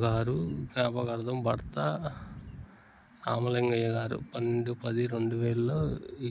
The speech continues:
గుడిని renovation or something, something చేశారనమాట. ఇక్కడ మనకి ఒక చెట్టు ఉంది. ఇదంతా చెరువు అనమాట. చెరువు something అట్లా ఇక్కడ ఈ ప్లేస్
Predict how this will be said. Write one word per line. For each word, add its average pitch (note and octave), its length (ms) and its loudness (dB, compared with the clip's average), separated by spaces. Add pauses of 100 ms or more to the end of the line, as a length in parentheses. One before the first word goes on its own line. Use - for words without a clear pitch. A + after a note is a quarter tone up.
(120)
గుడిని B2 440 2 (1000)
renovation A#2+ 640 4
or A2+ 160 4
something, A#2 420 0 (160)
something A#2 380 2 (120)
చేశారనమాట. A#2+ 760 0 (1400)
ఇక్కడ C3+ 240 -2 (180)
మనకి A#2 320 6 (140)
ఒక A2 120 -10 (240)
చెట్టు - 340 -2
ఉంది. A2+ 220 6 (1800)
ఇదంతా A#2 560 6 (360)
చెరువు A#2 400 6
అనమాట. A2 340 2 (180)
చెరువు A#2 380 0 (140)
something A#2+ 420 2 (100)
అట్లా - 220 0 (400)
ఇక్కడ B2 220 0 (160)
ఈ - 20 4 (100)
ప్లేస్ A#2+ 260 4